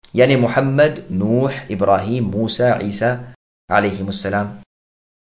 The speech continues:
سورہ شورا کی آیت نمبر تیرہ، "شرع لکم" میں بھی ان پانچوں کے نام موجود ہیں۔ جس طرح یہ سب چیزیں ساری امت مانتی ہے، اسی طرح بغیر اختلاف کے یہ بھی ثابت ہے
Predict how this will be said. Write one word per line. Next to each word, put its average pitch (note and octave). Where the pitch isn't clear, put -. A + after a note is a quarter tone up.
سورہ D#3+
شورا F3+
کی G3+
آیت C3+
نمبر A#2+
تیرہ، A2+
"شرع A#2
لکم" E3+
میں F#3
بھی C3
ان B2
پانچوں A2+
کے C3
نام F2+
موجود F#2+
ہیں۔ B2
جس C#3+
طرح G#3
یہ A3+
سب E3
چیزیں C3
ساری B2
امت A2
مانتی G#2
ہے، F3
اسی C#3+
طرح C#3
بغیر A2
اختلاف G#2+
کے D3+
یہ G#2+
بھی A3+
ثابت -
ہے A#2